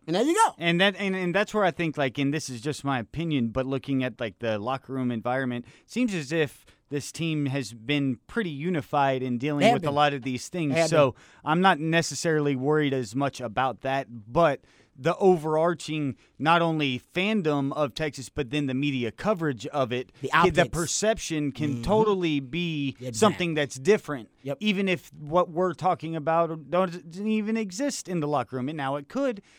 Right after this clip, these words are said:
Speaker 2: be an issue in the locker room too, but there's so many levels to it that
Speaker 1: It is.
Speaker 2: not only, I, I mean, they could have it all together and it can become an S storm because of the outside factors, and that's why we're sort of talking about.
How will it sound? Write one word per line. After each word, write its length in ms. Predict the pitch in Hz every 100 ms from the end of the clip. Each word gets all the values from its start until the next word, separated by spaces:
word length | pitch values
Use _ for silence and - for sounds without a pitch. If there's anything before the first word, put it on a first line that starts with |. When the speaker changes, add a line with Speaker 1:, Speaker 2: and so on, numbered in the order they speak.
| _
Speaker 2:
be 360 | 147 254 240 202
an 120 | 175
issue 280 | 156 143 151
in 60 | 143
the 80 | 147
locker 240 | 143 139
room 100 | 139
too, 320 | - 240 151 - - -
but 100 | 151
there's 200 | 165 -
so 220 | - 196
many 220 | 175 147
levels 460 | 135 190 170 151 -
to 160 | 143
it 140 | 143 127
that 180 | 143 127
Speaker 1:
It 80 |
is. 200 | 123 87
Speaker 2:
not 240 | 151 185 196
only, 600 | 208 208 185 175 156 -
I, 360 | 175 175 165 160
I 40 |
mean, 140 | 156 143
they 140 | 160
could 120 | 160
have 140 | 160 143
it 80 |
all 160 | 156 170
together 500 | - 160 160 135 113 -
and 180 | 139
it 120 | 147 -
can 180 | 147 131
become 420 | 143 - 165 151
an 80 | 135
S 180 | 139
storm 500 | - - 147 147 143 131 - -
because 320 | 147 151 131
of 120 | 131
the 120 | 135
outside 440 | 143 135 - 139 120
factors, 500 | 135 127 143 139 143
and 260 | 127 113
that's 220 | 135 139 135
why 160 | 131
we're 200 | 127 151
sort 220 | 147 160 135
of 80 |
talking 300 | - 139 127
about. 340 | 135 131 139